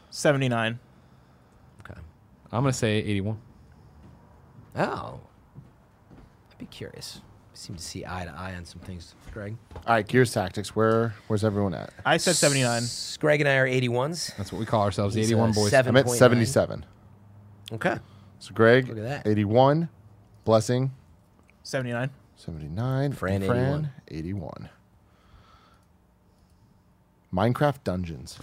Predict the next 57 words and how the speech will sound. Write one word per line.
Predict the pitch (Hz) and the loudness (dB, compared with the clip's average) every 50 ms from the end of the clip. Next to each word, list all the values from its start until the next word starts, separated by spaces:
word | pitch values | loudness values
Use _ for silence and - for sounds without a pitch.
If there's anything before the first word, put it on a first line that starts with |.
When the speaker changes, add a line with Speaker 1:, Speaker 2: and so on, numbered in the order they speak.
| - - | -14 -6
Speaker 2:
Good, | - 185 131 147 190 | 0 4 8 8 10
Speaker 3:
Ooh, | 220 | 10
Speaker 2:
yeah, | 247 262 269 | 10 10 10
I | 269 | 10
had | 262 226 | 10 10
Speaker 3:
I'll | 208 226 - | 8 8 6
Speaker 2:
that | - | 6
Speaker 3:
tell | - 330 320 | 6 6 6
Speaker 2:
on | 311 | 6
Speaker 3:
you | 294 254 | 6 8
Speaker 2:
my | |
Speaker 3:
what. | 208 165 139 | 8 6 6
Speaker 2:
list. | 131 - - - - | 4 0 -10 -12 -6
Speaker 3:
You | 143 175 | 0 4
guys | 202 226 220 220 208 | 4 4 4 4 2
were | 196 | 2
doing | 196 214 208 196 | 2 2 2 2
shows, | 175 - 214 208 196 | 4 6 6 6 6
and | 214 190 | 6 6
I | |
was | 180 175 | 4 2
playing | - 190 180 175 180 | 2 0 0 2 2
another | 185 180 180 | 2 2 2
game | 175 180 180 180 | 2 0 2 2
back | 175 170 170 - | 0 0 2 4
there, | 190 185 175 | 6 6 6
the, | 147 135 139 139 139 | 6 4 4 6 6
uh, | 131 | 6
uh, | 135 131 131 123 123 131 135 131 131 127 127 123 - _ _ _ _ - - _ | 6 6 4 4 4 4 4 4 4 2 2 0 -4 _ _ _ _ -18 -8 _
Eclipse | 127 - - 185 175 - - - - - - | -6 0 4 4 4 4 2 -4 -10 -10 -14
for | - - 131 127 123 120 120 104 - | -4 0 2 4 4 4 2 0 -2
P | - 143 | 0 0
S | 139 127 | 2 2
I | 135 123 | 2 2
Love | 127 131 117 107 | 4 2 2 0
You. | 92 - - - - - - - - - | -4 -6 -10 -14 -16 -18 -20 -10 -2 2
And | 131 147 | 4 4
I | 151 | 4
was, | 147 139 | 4 4
like, | 139 127 - | 2 2 4
playing | 160 156 165 170 | 2 2 4 2
this, | 175 170 - 170 | 0 0 2 0
and | 160 160 | 0 2
I'm, | - 156 | 0 4
I'm | 156 | 6
not | 151 151 | 6 8
having | 151 135 127 | 8 8 6
a | 120 | 6
bad | 120 117 | 6 4
time | 101 131 120 | 4 2 2
with | 120 113 | 2 2
the | 123 | 0
game, | 120 107 | 2 2
but | 107 | 4
I | 110 120 | 2 4
was | 120 | 4
like, | 127 123 117 | 4 4 2